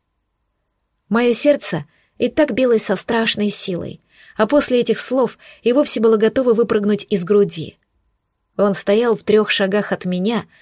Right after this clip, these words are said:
но это всё равно было чудовищно близко. Хотелось дотронуться до подтянутого тела,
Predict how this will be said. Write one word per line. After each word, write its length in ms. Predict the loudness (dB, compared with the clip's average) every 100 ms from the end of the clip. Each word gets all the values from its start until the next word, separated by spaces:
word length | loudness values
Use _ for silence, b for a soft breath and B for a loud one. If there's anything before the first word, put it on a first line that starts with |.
| b b -4
но 100 | -2
это 140 | 0
всё 160 | 0 -2
равно 200 | -2 2
было 220 | 2 2
чудовищно 680 | 2 -2 0 0 0 -2 -2
близко. 440 | -2 -4 -6 -10 -20 _ _ b b b
Хотелось 460 | -4 2 2 2 2
дотронуться 580 | 2 2 0 0 -2
до 100 | -2
подтянутого 640 | -2 -2 -2 -4 -4 -4 -4
тела, 460 | -4 -6 -8 -12